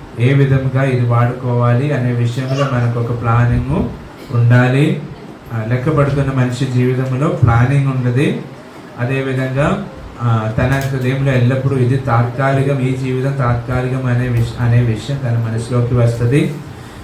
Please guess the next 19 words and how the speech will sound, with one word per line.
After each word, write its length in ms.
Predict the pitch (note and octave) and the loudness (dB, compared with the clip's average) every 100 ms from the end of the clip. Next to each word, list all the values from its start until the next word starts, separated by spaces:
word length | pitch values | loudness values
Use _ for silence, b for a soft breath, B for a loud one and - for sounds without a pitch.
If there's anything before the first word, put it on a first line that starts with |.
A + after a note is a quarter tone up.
| B B2+ | B 0
అదేవిధంగా 960 | C3+ C3+ C3+ C3+ C3 C3 D3 F#3+ G3+ - - - - - C3 | 4 4 2 2 2 2 4 2 0 -10 -16 -20 -20 -8 -6
తక్కువ 260 | A#2+ E3 | -2 -2
సమయం 340 | D#3 D3 D3 C#3+ | 0 2 4 4
ఉన్నా 200 | C3+ C3+ | 2 2
కాబట్టి 640 | B2 B2+ A2 C3+ G3+ - - - - - - - - - - - - | 2 2 0 0 0 -2 -10 -18 -20 -20 -20 -20 -20 -20 -20 -14 -2
ప్రయారిటీ 680 | B2 C3 C#3+ D3 D3 C#3 F2 - | 2 4 6 4 2 -2 -4 -2
దేనికి 340 | B2 C3+ C3 | -2 -2 -2
ఇవ్వాలి, 500 | B2 A#2+ A#2+ A#2+ A#2 - - | 0 4 4 2 0 -6 -8
మొదటి 320 | A#2+ B2 C#3+ | -4 -2 0
స్థానం 440 | C#3 C#3 C3 B2 A#2+ | -2 -2 -2 -2 0
దేనికి 340 | B2 C#3+ C3+ | 0 0 -2
ఇవ్వాలి 360 | B2 A#2+ B2 A#2+ | 0 2 2 0
అనే 180 | A#2 A#2 | 2 4
విషయంలో 500 | A2+ C3+ B2 C3+ C#3 | 4 2 -2 -2 0
వారికి, 500 | A#2 A2+ A#2+ G3 - - - - - F#2+ | 0 0 0 -2 -4 -12 -18 -20 -18 -12
ఆ, 440 | G#2+ G#2 G#2 G2+ G2 - | -10 -8 -8 -6 -8 -4
కొంచెం 360 | B2 A#2 E3 - - - A#2 | -2 0 0 -2 -6 -8 0
ఆలోచన 440 | A#2+ C3 C3 B2+ | 2 2 0 0
ఉంటది. 540 | A#2+ A2+ A2+ E3 D#2 | 0 2 2 0 0